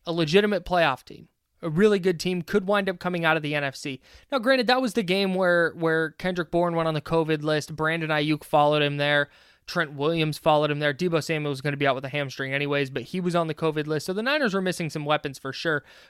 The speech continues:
But Green Bay sort of dominated that game in a way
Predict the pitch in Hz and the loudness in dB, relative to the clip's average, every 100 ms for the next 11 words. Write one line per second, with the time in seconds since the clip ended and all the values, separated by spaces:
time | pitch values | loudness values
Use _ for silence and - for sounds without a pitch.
0 | - 202 170 262 311 240 220 190 202 196 | -2 -2 0 0 2 2 2 2 0 0
1 | 143 185 180 190 185 180 165 151 160 208 | 2 2 2 0 -2 -2 -2 -4 -4 -2
2 | 185 143 143 139 | -2 -2 0 -2